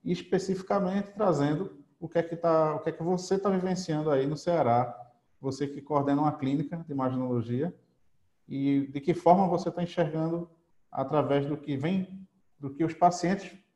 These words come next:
estão sendo analisados, né? Aqueles que estão sendo indicados a serem analisados através de imagem de, de procedimentos de imagem. Talvez nem todos os pacientes sejam indicados, né? Mas aqueles que estão sendo, o que é que você tá vendo? Depois a gente vai fazer uma,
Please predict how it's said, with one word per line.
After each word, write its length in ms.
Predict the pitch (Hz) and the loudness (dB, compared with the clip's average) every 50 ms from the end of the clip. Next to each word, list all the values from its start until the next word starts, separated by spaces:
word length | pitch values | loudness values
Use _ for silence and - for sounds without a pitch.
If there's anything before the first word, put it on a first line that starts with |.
| _ _ | _ _
estão 220 | - 156 147 143 | -8 -6 -6 -6
sendo 840 | - - 147 147 147 147 147 143 139 135 127 123 120 - - - - | -6 -4 -4 -4 -2 0 0 2 2 2 0 0 -2 -6 -10 -12 -8
analisados, 680 | - 143 143 143 143 139 120 120 123 123 120 120 117 | -2 2 2 4 4 4 4 6 6 6 6 4 0
né? 280 | 135 160 190 - - - - - _ _ _ _ _ _ - | -2 -2 -4 -4 -6 -16 -20 -20 _ _ _ _ _ _ -4
Aqueles 360 | - 131 131 - 160 165 160 | -4 -2 2 2 2 2 2
que 60 | - - | 0 -6
estão 180 | 165 151 143 | -4 -4 -4
sendo 240 | 139 143 143 139 139 | -2 -2 -2 -2 -2
indicados 760 | 139 143 170 175 170 180 170 180 - 151 147 156 156 139 127 | -2 -2 -2 0 2 2 0 2 6 8 8 8 8 4 0
a 60 | 135 | -2
serem 240 | 127 - - 143 135 | -2 -2 -2 -4 -2
analisados 640 | 131 131 131 131 127 123 113 120 117 120 123 147 147 - - | -2 -2 0 0 -2 -2 -2 -2 -2 -2 -2 -4 -8 -10 -10
através 400 | - - 143 135 123 131 135 131 | -8 -2 0 0 2 2 0 0
de 60 | 135 | 0
imagem 360 | 135 139 139 135 127 139 139 | 2 2 2 2 2 -2 -6
de, 340 | - 151 147 139 - - - _ _ _ - | -6 -6 -6 -6 -6 -10 -12 _ _ _ -18
de 80 | 131 | -18
procedimentos 600 | 120 - - 143 135 - 151 135 131 131 135 135 - | -12 -6 -4 -4 -2 -2 -2 -2 -2 -2 -4 -4 -4
de 80 | 151 | -6
imagem. 340 | 160 147 120 107 104 101 101 - - _ _ - | -4 -2 -2 -2 -2 -4 -6 -10 -16 _ _ -4
Talvez 260 | - 143 139 151 151 | -4 -2 0 0 -2
nem 140 | 147 185 185 | -2 -2 -4
todos 280 | 175 - 156 160 160 151 | 0 0 0 0 0 -4
os 40 | |
pacientes 400 | - - 151 143 - - 135 - | -6 -6 -6 -6 -6 -8 -8 -6
sejam 160 | - 160 151 165 | -6 -6 -4 -4
indicados, 580 | 165 165 160 160 127 120 117 110 104 104 - - - | -4 -6 -4 0 0 2 2 2 -2 -6 -12 -12 -10
né? 140 | 123 156 - - _ _ _ _ _ _ - | -10 -10 -10 -12 _ _ _ _ _ _ -8
Mas 160 | - 131 131 | -6 -4 -2
aqueles 300 | 143 139 139 151 147 147 | -2 0 0 0 -2 -2
que 140 | - - 143 | -4 -10 -12
estão 200 | 139 - 151 139 | -8 -6 -6 -6
sendo, 300 | - - 143 147 160 165 | -6 -4 -4 -4 -4 -4
o 60 | 160 | -6
que 80 | - 175 | -6 -6
é 40 | 175 | -6
que 120 | - 180 | -6 -6
você 200 | 170 160 - 165 | -6 -6 -6 -6
tá 200 | 156 - 165 151 | -6 -4 -4 -4
vendo? 360 | 123 117 117 110 107 104 104 - _ _ _ _ _ _ _ _ _ | -2 -4 -4 -4 -4 -6 -8 -12 _ _ _ _ _ _ _ _ _
Depois 460 | - 147 156 151 - 156 170 180 175 | -4 -4 -2 0 2 4 4 4 4
a 80 | 180 165 | 2 0
gente 180 | 170 170 - | 0 0 0
vai 120 | 160 160 156 | 0 -2 0
fazer 320 | 160 160 147 135 139 143 | 2 2 2 2 2 2
uma, 680 | 139 139 139 135 127 127 123 120 113 113 110 113 117 | 4 4 4 4 2 0 0 -2 -2 -4 -6 -10 -14